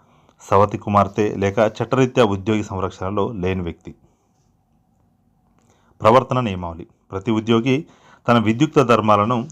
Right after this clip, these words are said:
అంకిత భావంతో నిర్వహించాలి. అంకిత భావం అంటే విశ్వ-, విశ్వసనీయత కలిగి పనిచేయడం. అదేవిధంగా పూర్తి నిజాయితీగా, క్రమశిక్షణ కలిగి, నిష్పక్షపాతంగా, న్యాయబద్ధంగా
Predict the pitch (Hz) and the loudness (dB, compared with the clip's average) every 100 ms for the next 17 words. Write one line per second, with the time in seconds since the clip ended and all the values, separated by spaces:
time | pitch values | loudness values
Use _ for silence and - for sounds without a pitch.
0 | 98 101 117 101 98 95 90 101 139 92 | -10 -8 -4 0 0 0 -2 -6 -6 -6
1 | 90 87 - 78 - _ _ _ - 92 | -6 -8 -12 -14 -16 _ _ _ -14 -10
2 | 98 98 98 95 101 110 - - - _ | -4 0 2 2 0 0 -2 -8 -20 _
3 | 113 - 156 127 120 - 110 151 143 131 | -8 2 4 4 0 -10 -6 -2 0 0
4 | 120 117 127 147 - 101 107 170 _ - | 0 0 -2 -4 -6 -4 -4 -6 _ -8
5 | 92 - 82 - _ - 92 98 101 107 | -8 -6 -8 -8 _ -8 -2 0 0 0
6 | 156 - - - - 139 147 127 117 113 | -2 -4 -20 -14 0 2 2 0 2 4
7 | 107 110 123 123 - 104 104 117 - 104 | 4 2 0 0 0 -2 -2 -8 -8 -8
8 | 98 95 92 110 113 - 101 - 101 - | -6 -6 -4 -4 -6 -12 -14 -8 -8 -6
9 | 98 92 - 98 107 131 135 92 95 92 | 0 0 0 -2 0 -2 -4 -4 -2 -4
10 | 87 87 98 | -6 -4 -4